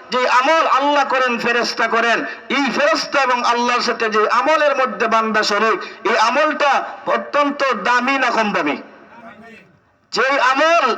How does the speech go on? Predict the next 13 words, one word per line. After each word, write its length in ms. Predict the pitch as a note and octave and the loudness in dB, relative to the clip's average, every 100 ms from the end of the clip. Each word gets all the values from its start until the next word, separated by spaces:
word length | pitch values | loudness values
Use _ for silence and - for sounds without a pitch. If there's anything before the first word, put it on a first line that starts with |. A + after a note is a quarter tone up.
| - | -2
আল্লাহ 320 | C#4+ D#4 D#4+ | 0 2 2
করেন, 400 | D4 D4 D4 B3+ | 2 2 0 0
ফেরেশতা 480 | B3+ D4 D4 - B3+ | 0 0 -2 -2 0
করেন, 320 | C#4 C4+ A#3 | 0 0 0
আমরা 380 | B3+ D4 C#4+ D4 | 0 0 0 0
করি, 340 | B3+ A#3 D#4+ - - | 0 0 -2 -4 -8
এই 100 | - | -2
আমলটা 440 | A3+ A#3+ C#4 C4 C4 | 0 2 0 0 -2
কম 340 | G3+ A#3+ A#3 | 0 0 0
দামি 200 | A3+ A#3+ | 0 0
না 120 | B3 | 0
বেশ 220 | A3 G3+ - | 0 -2 -2
দামি? 280 | E3+ D3+ | -2 -2